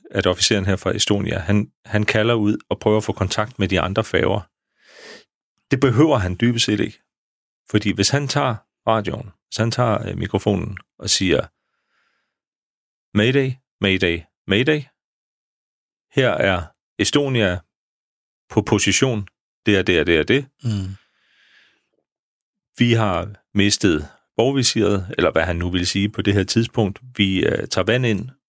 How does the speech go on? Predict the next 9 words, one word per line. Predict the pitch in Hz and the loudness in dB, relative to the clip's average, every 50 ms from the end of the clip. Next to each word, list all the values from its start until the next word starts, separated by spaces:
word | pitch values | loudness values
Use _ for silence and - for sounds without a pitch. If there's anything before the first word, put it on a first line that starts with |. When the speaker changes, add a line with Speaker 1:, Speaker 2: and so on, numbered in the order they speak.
| _ _ | _ _
Speaker 1:
Vi | - 101 98 95 | -4 0 0 0
har, | 90 92 92 82 - - - - - | 2 0 0 0 0 -2 -4 -4 -4
øh, | - - - - - 95 92 90 - _ _ _ _ _ _ _ _ _ _ _ _ _ - | -4 -6 -6 -6 -8 -10 -12 -14 -18 _ _ _ _ _ _ _ _ _ _ _ _ _ -2
fyrre | - 117 117 110 | 0 0 2 2
grader | - 90 - 90 | 0 0 -2 -2
slagside. | - - 92 104 113 - - 117 101 101 - _ _ _ _ _ _ _ _ _ _ _ | -2 0 0 0 0 0 0 -2 -2 -2 -6 _ _ _ _ _ _ _ _ _ _ _
Speaker 2:
Mm. | 117 107 101 98 95 92 92 _ _ _ _ - | -8 -6 -6 -6 -8 -12 -14 _ _ _ _ -4
Speaker 1:
Assistance | 113 98 - - - - 101 95 101 110 - 117 101 | -2 0 0 0 0 0 -2 -2 -2 0 2 0 0
påkrævet | - - - 101 101 - - - 95 95 92 92 92 | 2 2 0 0 0 -2 -6 -8 -6 -6 -6 -6 -8